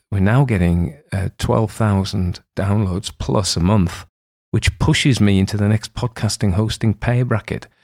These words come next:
So this call to action is, it isn't stop sharing it, keep sharing it, but that's two call to action, so just ignore that one. If, uh, because of the extra cost, if any of you felt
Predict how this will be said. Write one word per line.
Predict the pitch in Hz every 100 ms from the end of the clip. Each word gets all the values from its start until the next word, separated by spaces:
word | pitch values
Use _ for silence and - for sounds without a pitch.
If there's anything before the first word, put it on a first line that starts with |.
| - - -
So | - 139 104
this | 92 92 147 -
call | - 139 101
to | 85
action | 85 - -
is, | 80 104 - - _ _ _ _ _
it | 110
isn't | 120 120 98
stop | - - 101
sharing | - - 78 78 78
it, | 98 - - _ _ _ -
keep | - 131 -
sharing | - 78 78
it, | 92
but | -
that's | - -
two | - 82
call | - 76
to | -
action, | 71 -
so | - 80 _ -
just | 107
ignore | 85 87 92 95 87
that | 82 69
one. | 78 - _ _ _ _ _ _
If, | 156 147 -
uh, | 131
because | 120 123 131
of | 113
the | 113
extra | - 107
cost, | - 92 -
if | 95
any | 110 107
of | 87
you | 87
felt | 85 87 87 85